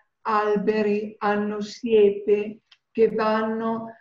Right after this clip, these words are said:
che sono al limite, che sono sul, sul confine e che hanno dei problemi proprio perché non riescono a trattare con, eh, con il vicino di casa. Non so,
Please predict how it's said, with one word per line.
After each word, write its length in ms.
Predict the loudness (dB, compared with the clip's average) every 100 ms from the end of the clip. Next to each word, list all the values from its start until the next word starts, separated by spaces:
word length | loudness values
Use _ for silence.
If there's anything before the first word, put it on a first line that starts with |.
| _ -2
che 140 | -2
sono 680 | 0 -2 0 0 -2 -6 -6
al 260 | -2 -2
limite, 680 | 0 0 0 -2 -2 -6 -4
che 140 | -2
sono 500 | 0 0 0 0 -4
sul, 800 | -6 -6 -4 0 0 -2 -4 -6 -12 _ _ _
sul 300 | -4 -4 -2
confine 1120 | 0 0 -2 -4 0 0 0 -2 -6 -8 _ -2
e 200 | 0 0
che 120 | -2
hanno 640 | -2 -2 -2 -2 -2 -2
dei 500 | 0 0 0 -2 -4
problemi 760 | -4 -2 0 0 0 -2 -4 -4
proprio 560 | -4 -4 -4 -2 -2 0
perché 640 | -4 -4 -4 -4 -6 -12 _ _
non 420 | -4 -2 0 -2 -2
riescono 1120 | 0 0 -2 -4 -8 -6 -4 -4 -4 -8 _ _
a 280 | -2 -2 -2
trattare 840 | -4 -6 -6 -6 -4 -2 -2 -6
con, 360 | -6 -4 -2 -4
eh, 460 | -4 -4 -4 -6 -10 _ _
con 240 | 2 2 2
il 160 | -2
vicino 560 | -4 -6 -6 -4 -2 -4
di 140 | -8 -8
casa. 600 | -6 -6 -8 -10 -12 -10
Non 160 | -10
so, 380 | -6 -4 -4 -6